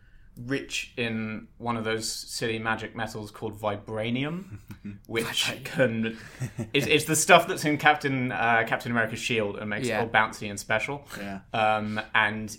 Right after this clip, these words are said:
Speaker 1: in this movie, it's sort of a catch-all for, like, it does cool stuff.
Speaker 3: Nice.
Speaker 1: <laughs> Like, whatever generic tech, cool sci-fi thing we want. Yeah, vibranium did it.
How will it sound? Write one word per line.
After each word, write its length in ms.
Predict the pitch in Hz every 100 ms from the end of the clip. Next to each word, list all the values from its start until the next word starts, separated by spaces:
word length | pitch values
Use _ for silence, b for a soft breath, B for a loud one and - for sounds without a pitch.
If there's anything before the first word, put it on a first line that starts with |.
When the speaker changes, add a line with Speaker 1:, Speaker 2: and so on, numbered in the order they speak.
| -
Speaker 1:
in 120 | 117
this 160 | 113
movie, 240 | 120 113 107
it's 100 | -
sort 140 | 117
of 80 | 104
a 40 |
catch-all 520 | 113 - 113 - 110 104
for, 100 | 120
like, 280 | 117 113 -
it 220 | 190 190
does 260 | 208 202 -
cool 440 | - 226 233 220
stuff. 680 | - 147 123 104 90 - - -
Speaker 3:
Nice. 320 | 123 101 160 -
Speaker 1:
<laughs> 60 |
Like, 220 | 151 127 131
whatever 480 | 151 170 165 170
generic 440 | 143 147 160 165 -
tech, 360 | 175 170 - -
cool 280 | - 180 165
sci-fi 480 | 147 156 160 156 147
thing 260 | 143 139 123
we 100 | 127
want. 220 | 127 -
Yeah, 180 | 208 196
vibranium 800 | 175 226 190 226 233 208 175 156
did 220 | 143 135
it. 200 | 107 98